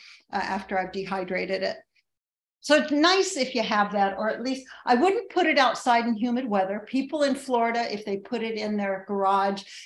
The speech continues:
you, you don't want, it's pulling the moisture and heat out of the food, and it's gonna have a really hard time doing it if it's moist and hot where you're doing that. Uh, when you are doing things, you want to chop and cook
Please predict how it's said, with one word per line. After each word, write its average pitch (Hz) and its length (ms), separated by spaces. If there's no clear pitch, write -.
you, 240 320
you 247 160
don't 277 300
want, 294 260
it's 277 320
pulling 381 320
the 349 100
moisture 277 680
and 214 220
heat 269 360
out 240 260
of 190 160
the 208 80
food, 202 540
and 220 160
it's 220 160
gonna 233 160
have 214 220
a 214 80
really 226 340
hard 196 260
time 202 260
doing 294 260
it 202 180
if 196 160
it's 202 220
moist 196 480
and 185 180
hot 190 400
where 190 160
you're 180 180
doing 196 360
that. 180 240
Uh, 277 280
when 381 240
you 453 120
are 359 160
doing 339 340
things, 196 540
you 247 180
want 285 380
to 330 160
chop 247 520
and 233 200
cook 277 360